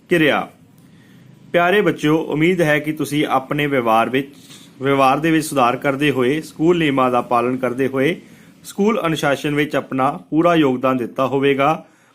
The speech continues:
ਹੁਣ ਤੁਸੀਂ ਫਿਰ ਚਾਰ ਟੀਮਾਂ ਵਿੱਚ ਬੈਠ ਜਾਓ ਅਤੇ ਆਪਣੇ ਵਿਚਾਰ ਸਾਂਝੇ ਕਰੋ।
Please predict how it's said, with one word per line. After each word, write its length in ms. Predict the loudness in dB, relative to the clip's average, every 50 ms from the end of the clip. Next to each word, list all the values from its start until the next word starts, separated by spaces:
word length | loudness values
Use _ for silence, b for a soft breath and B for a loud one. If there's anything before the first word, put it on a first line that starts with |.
| b b b _ -2
ਹੁਣ 140 | -2 0 0
ਤੁਸੀਂ 340 | 0 0 -2 0 0 -2 -2
ਫਿਰ 360 | 0 2 2 2 2 0 -4 -14 -14 _
ਚਾਰ 220 | -2 0 2 2 0
ਟੀਮਾਂ 440 | 0 -2 -2 -2 0 0 0 0 0
ਵਿੱਚ 200 | -2 -6 -6 -2
ਬੈਠ 260 | 0 0 0 0 0
ਜਾਓ 420 | 0 2 2 2 2 0 -4 B B B B B B -10 -8
ਅਤੇ 180 | -4 -2 0
ਆਪਣੇ 320 | 0 0 -2 -2 -2 -2 -2
ਵਿਚਾਰ 360 | -2 0 0 0 0 0 -2
ਸਾਂਝੇ 380 | -2 -2 -2 0 0 0 0
ਕਰੋ। 360 | 0 0 -2 -4 -4 -8 -10